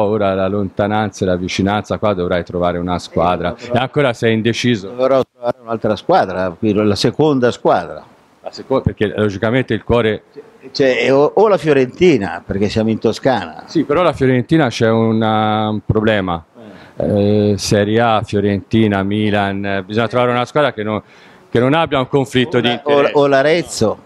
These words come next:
Speaker 2: o l'Arezzo, o il Lucignano, che dovrebbe essere, perché io sono residente a Lucignano, o il Monte San Savino, in concorrenza, che ha avuto Sarri, che ha avuto, però, insomma, adesso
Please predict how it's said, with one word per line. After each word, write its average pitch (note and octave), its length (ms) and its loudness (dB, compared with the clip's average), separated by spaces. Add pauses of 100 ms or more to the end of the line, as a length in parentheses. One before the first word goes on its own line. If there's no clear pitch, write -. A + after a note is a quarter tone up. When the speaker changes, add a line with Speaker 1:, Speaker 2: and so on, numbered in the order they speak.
Speaker 2:
o B2+ 100 0
l'Arezzo, D3+ 760 2 (600)
o D3+ 460 4
il A#2 120 -4
Lucignano, B2 720 2
che G#2+ 100 -4
dovrebbe G2 420 0
essere, F#2 340 0
perché G2 240 0
io G#2 120 2
sono F#2+ 300 -2
residente F#2+ 540 -2
a F2+ 40 -2
Lucignano, G#2 560 -4 (500)
o B2+ 140 4
il B2+ 100 2
Monte A#2+ 300 0
San G#2+ 200 -2
Savino, A2 580 0
in G2 260 -2
concorrenza, G#2 960 0 (300)
che A#2+ 160 2
ha A#2 60 2
avuto A#2+ 320 -2
Sarri, A#2 760 0
che A#2 120 0
ha A2 40 4
avuto, G#2+ 380 -2
però, G#2+ 540 0
insomma, F#2 240 -16
adesso G#2+ 340 -4